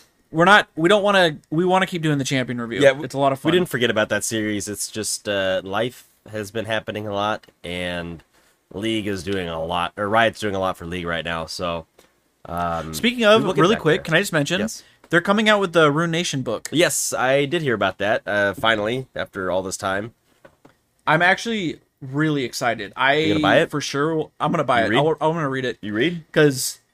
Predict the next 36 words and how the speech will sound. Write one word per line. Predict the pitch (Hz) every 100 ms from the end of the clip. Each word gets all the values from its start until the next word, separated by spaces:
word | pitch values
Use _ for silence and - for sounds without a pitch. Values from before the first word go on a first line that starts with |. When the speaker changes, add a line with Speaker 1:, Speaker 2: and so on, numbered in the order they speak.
| _ _ -
Speaker 1:
yeah, | - 139 -
of | 139
course | 233 254
I |
Speaker 2:
In | 139
Speaker 1:
read. | 196
Speaker 2:
a | 135 - _ _
book? | 302 320 - 381 392 440 523 _
No, | -
just | - - _ _ _ _ _ _ _ - _ _ _
Speaker 1:
I | -
know, | 226
it, | 151 151
it | 170 - _
seems | - 196 175
interesting. | 208 226 - 139
Speaker 2:
No, |
Speaker 1:
It's | 123
Speaker 2:
it |
does, | 127 135 123
Speaker 1:
about | -
Speaker 2:
it |
does. | 139
Speaker 1:
Callista | - 139 147 - 156 156 160 156
and | 131 135 135 127 -
Hecarim | 143 151 160 151 151 147
and, | 131 131 127
Speaker 2:
Mm-hmm. |
Speaker 1:
uh, | 107 131 120 107 98
Viego | 131 135 143 143 139
before | 139 151 143
the |
Rune | 135 139
Nation. | 139 165 - 156 131
Speaker 2:
Yep. | 123
Speaker 1:
And | - 139 135 135